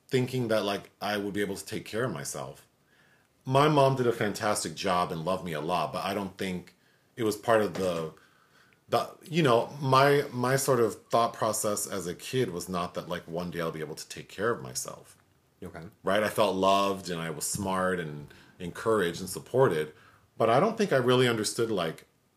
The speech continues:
Speaker 1: okay, at a point, I'm gonna have to do for myself, and how will I do that? So then when I started college and I started getting attention from men and they start doing things for me, I was like, "Oh,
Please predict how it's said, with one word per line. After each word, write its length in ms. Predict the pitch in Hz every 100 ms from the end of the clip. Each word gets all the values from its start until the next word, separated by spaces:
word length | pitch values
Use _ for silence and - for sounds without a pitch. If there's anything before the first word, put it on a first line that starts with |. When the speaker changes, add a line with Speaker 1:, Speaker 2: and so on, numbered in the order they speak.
| _ -
Speaker 1:
okay, 260 | 110 117
at 100 | 101
a 60 | 95
point, 320 | - 131 127 -
I'm 220 | - 113 113
gonna 160 | 104
have 160 | 98 98
to 60 | 85
do 160 | 95
for 120 | 92
myself, 560 | 95 82 - 92 101 - _ _ _ -
and 100 | 90
how 180 | 104 95
will 140 | 90
I 80 | 80
do 180 | 76 104
that? 300 | 78 67 65 - - -
So 180 | - 113
then 220 | 110 107
when 120 | 104
I 80 | 98
started 340 | - 110 95
college 680 | - 104 120 117 87 87 87 - -
and 140 | 101 98
I 60 |
started 260 | 92 110 101
getting 180 | 98 95
attention 400 | 90 113 95 95
from 220 | 92 80
men 460 | 92 120 87 82 82 _ _ _ _ _ _ _
and 160 | 101 98
they 60 | 95
start 260 | - 98
doing 300 | 82 120 165
things 260 | 135 92 87
for 120 | -
me, 320 | 82 80 78 82 _ _ _ _
I 80 | 92
was 180 | 98 95
like, 220 | 98 95 -
"Oh, 440 | 190 107 71 71